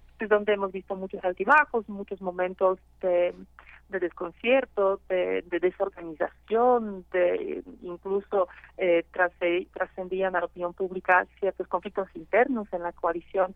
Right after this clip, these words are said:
em, que está articulando esa, esa candidatura. Así que, en ese sentido, el cierre fuerte con, eh, pues, Arena México,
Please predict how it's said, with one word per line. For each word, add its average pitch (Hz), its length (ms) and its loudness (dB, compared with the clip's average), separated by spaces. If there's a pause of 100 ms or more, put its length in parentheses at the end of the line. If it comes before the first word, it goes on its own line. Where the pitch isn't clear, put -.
(280)
em, 185 420 -4
que 185 180 -2
está 175 300 -2
articulando 175 800 0
esa, 170 300 0
esa 185 240 -6
candidatura. 170 640 0
Así 226 160 -4
que, 190 160 -4 (320)
en 196 200 -6
ese 208 180 -2
sentido, 202 580 2
el 170 200 0 (160)
cierre 214 380 2 (120)
fuerte 202 480 2 (300)
con, 196 520 2
eh, 175 180 -2
pues, - 160 -8
Arena 180 280 0
México, 175 520 0